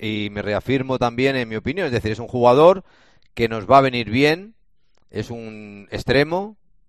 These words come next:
A ver, no tiene veinte años ya, tiene treinta y dos, pero que tiene desborde. Y con la llegada de Salvi más Pera Milla y lo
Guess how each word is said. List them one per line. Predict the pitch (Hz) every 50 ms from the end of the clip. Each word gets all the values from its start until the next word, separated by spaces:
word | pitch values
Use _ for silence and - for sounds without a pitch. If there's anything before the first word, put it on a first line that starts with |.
| _ _ _ _ _ _ _ _ _ _ -
A | 90
ver, | 95 110 110 95 87 - 107
no | 95 95 104 110 113
tiene | - 120 117 110
veinte | 110 107 101 90 107 104
años | 104 104 104 101 95
ya, | 92 127 143 156 170 156
tiene | - 107 101 98 95
treinta | 101 98 98 92 107
y | 101 104
dos, | 123 147 156 170 190 180 - - - - _ _ _ _ _ _
pero | _ - 98 101 92
que | 98
tiene | 95 - 113 117 117
desborde. | 113 117 107 98 135 160 160 156 143 170 185 196 208 - _ _ _ _ _ _ _ _
Y | - 110 104
con | - 113 104 101
la | 101 98
llegada | 101 101 101 113 123 127 127
de | 123 123 123 120 120
Salvi | 110 - - 147 151 151 131 110 107 101
más | 98 98 98 98 95 - - - - -
Pera | - 120 123 131 131 127
Milla | 143 156 160 139 117 110 101 95
y | 95 95
lo | 92 92 92 92 87